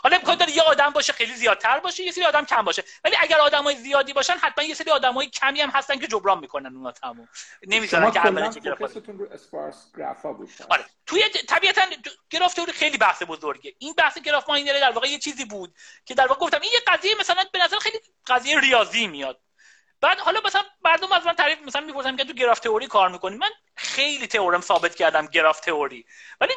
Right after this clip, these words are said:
Speaker 1: نکتهش اینه که تمام اینا به خاطر یه الگوریتمی بوده. و حالا جالبیش، یعنی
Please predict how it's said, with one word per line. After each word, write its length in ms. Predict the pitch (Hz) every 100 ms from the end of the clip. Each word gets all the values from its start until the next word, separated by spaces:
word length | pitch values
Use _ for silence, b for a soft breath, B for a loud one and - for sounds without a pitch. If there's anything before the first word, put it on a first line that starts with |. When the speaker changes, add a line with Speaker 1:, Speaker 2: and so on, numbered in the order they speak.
| 480
Speaker 1:
نکتهش 260 | 403 453 480
اینه 120 | 466
که 80 | 453
تمام 480 | - 302 294 339
اینا 200 | 415 392
به 80 | 370
خاطر 280 | 302 240 302
یه 100 | 320
الگوریتمی 600 | 208 180 160 160 185 120
بوده. 460 | - 226 - 107 _ B B B B B -
و 40 |
حالا 180 | 392 403 480 339
جالبیش، 540 | 277 302 330 392 - -
یعنی 140 | 349